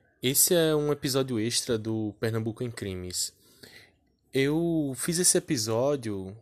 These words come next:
eu tô gravando aqui sem roteiro, sem nada, pra me justificar, porque há tanto tempo eu não, não venho postando. Quem me conhece sabe o que é que tá acontecendo, né? Na verdade,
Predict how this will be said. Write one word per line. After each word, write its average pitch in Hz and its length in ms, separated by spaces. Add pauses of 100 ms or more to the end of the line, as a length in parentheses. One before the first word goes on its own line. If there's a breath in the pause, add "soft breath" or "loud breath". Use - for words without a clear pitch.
eu 123 60
tô 139 140
gravando 117 360
aqui 101 300
sem 113 220
roteiro, 101 520
sem 101 240
nada, 95 400 (480 loud breath)
pra 120 220
me 131 140
justificar, 127 840
porque 104 680 (520 soft breath)
há 101 420
tanto 120 220
tempo 107 340
eu 110 60
não, 107 560
não 98 200
venho 98 200
postando. 87 580 (1040 soft breath)
Quem 151 100
me 165 80
conhece 151 500
sabe 147 760
o 123 40
que - 140
é - 20
que - 120
tá 131 100
acontecendo, 120 640
né? 87 120
Na 98 140
verdade, 120 560